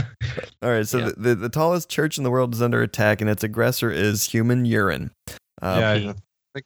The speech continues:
Speaker 3: I heard about this. Is this, like, homeless people
Speaker 1: Uh,
Speaker 3: or what?
Speaker 1: officials responsible for its upkeep, yeah, upkeep say that the stone base of the Gothic tower, which has long acted as a lightning rod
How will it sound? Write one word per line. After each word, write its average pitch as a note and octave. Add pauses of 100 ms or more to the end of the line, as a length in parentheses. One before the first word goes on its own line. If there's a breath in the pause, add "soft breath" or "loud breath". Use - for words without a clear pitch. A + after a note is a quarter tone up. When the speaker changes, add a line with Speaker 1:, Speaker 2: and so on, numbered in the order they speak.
Speaker 3:
I G#2+
heard A#2
about F#2
this. F2+
Is G2
this, G#2
like, G2
homeless B2
people E3
Speaker 1:
Uh, G#2
Speaker 3:
or A#2
what? G#2+
Speaker 1:
officials G3 (300)
responsible B2
for G#2+
its G#2+ (100)
upkeep, -
yeah, C3
upkeep - (180)
say C#3
that -
the G2
stone E3+
base B2+
of G#2
the -
Gothic A2
tower, B2 (320 loud breath)
which -
has G#2
long C3+
acted G#2+ (100)
as E2+
a F2 (100)
lightning F2+
rod D2+